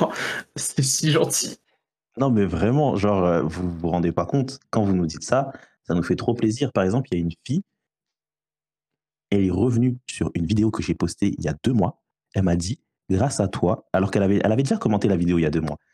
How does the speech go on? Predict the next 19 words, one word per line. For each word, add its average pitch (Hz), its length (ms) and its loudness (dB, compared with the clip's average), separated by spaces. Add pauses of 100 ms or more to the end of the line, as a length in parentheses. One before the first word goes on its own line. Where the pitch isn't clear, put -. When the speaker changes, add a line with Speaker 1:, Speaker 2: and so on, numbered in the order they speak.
(240)
Speaker 2:
Elle 85 120 0
a 80 80 2
dit, « 113 200 0
Grâce 131 300 -2
à 104 80 0
toi, 127 220 0
j'ai 98 120 -2
acheté 95 240 -2
vingt 95 240 -2
tomes 113 220 0
de 98 80 0
Kingdom. » 90 460 -2 (340)
J'ai 90 140 2
fait, « 87 140 0 (140)
Ah, - 240 0 (460)
ah - 60 4
oui, 160 160 2
quand 135 120 2
même. » 131 220 2